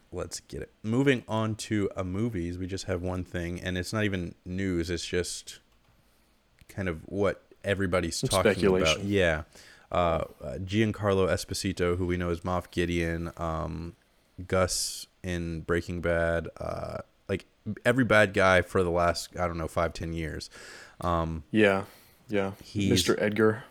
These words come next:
Speaker 1: Yeah.
Speaker 2: who was basically Gus.
Speaker 1: <laughs> Basically. I feel like
Speaker 2: Yeah.
Speaker 1: most of his
Speaker 2: Moff,
Speaker 1: characters
Speaker 2: Moff Gideon
Speaker 1: lately
Speaker 2: was
Speaker 1: have
Speaker 2: a little, I feel like Moff Gideon was a little bit more colorful. Like, he
Speaker 1: Mm.
Speaker 2: was a little bit zanier.
Speaker 1: Okay.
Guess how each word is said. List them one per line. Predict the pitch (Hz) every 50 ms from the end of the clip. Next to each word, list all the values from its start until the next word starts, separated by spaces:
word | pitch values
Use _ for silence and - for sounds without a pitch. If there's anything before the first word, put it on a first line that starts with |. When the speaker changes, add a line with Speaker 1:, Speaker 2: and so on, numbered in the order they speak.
| -
Speaker 1:
Yeah. | - 107 110 113 101 90
Speaker 2:
who | 107 101
was | 98 95 -
basically | - - 101 98 - - 98 - 98 90
Gus. | 85 90 90 90 - - - - - - - - -
Speaker 1:
<laughs> | - - - - - 165 110 -
Basically. | 123 98 - - - 110 - - - 110 95 - - -
I | 113 120
feel | - - 156 160
like | 151 -
Speaker 2:
Yeah. | - -
Speaker 1:
most | 113 107 110 117 127 -
of | 117 110
his | 120 107
Speaker 2:
Moff, | 131 143
Speaker 1:
characters | 135 110 104 113 127
Speaker 2:
Moff | 143 156 -
Gideon | - 151 143 135 131 127
Speaker 1:
lately | 120 120
Speaker 2:
was | 113 107
Speaker 1:
have | 110 98 98
Speaker 2:
a |
little, | 101 104 107 110 -
I | - - - - - - _ _ _ _ _ _ _ _ -
feel | - 165
like | 175 151
Moff | 151 147 139 -
Gideon | - 135 127 127 120 117
was | 110 101 104
a |
little | 98 95 98 101 107 110 110 107 104
bit | 95 104 95 -
more | 90 92 92
colorful. | - - 90 87 92 - - 80 78 95 104 _ -
Like, | - 95
he | 104
Speaker 1:
Mm. | 120
Speaker 2:
was | 117 110
a | 117
little | 107 113 117 117
bit | 113 113 104 95
zanier. | - - 98 95 98 95 87 - 98 - - _ _ _ _ _ _ _ _ _ -
Speaker 1:
Okay. | 98 107 110 92 80